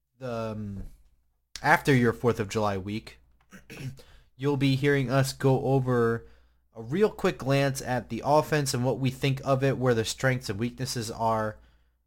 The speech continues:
Um, and then following that, we'll do the defense the week after that. So I hope you enjoy your fourth of July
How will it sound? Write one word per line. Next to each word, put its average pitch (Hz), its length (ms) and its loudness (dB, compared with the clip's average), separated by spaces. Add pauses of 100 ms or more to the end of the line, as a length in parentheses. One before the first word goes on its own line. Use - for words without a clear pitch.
(160)
Um, 95 460 -12 (1200)
and 127 160 0
then 139 220 4
following 143 400 4
that, 147 160 0
we'll 135 140 0
do 131 120 0
the 131 100 -2
defense 127 440 -6
the 117 60 -8
week 117 200 -6
after 123 280 -4
that. 117 260 -4
So 123 300 2
I 127 160 0
hope 135 240 0
you 117 120 0
enjoy 120 420 0
your 156 220 2
fourth 131 280 -4
of 107 100 -6
July 104 440 -2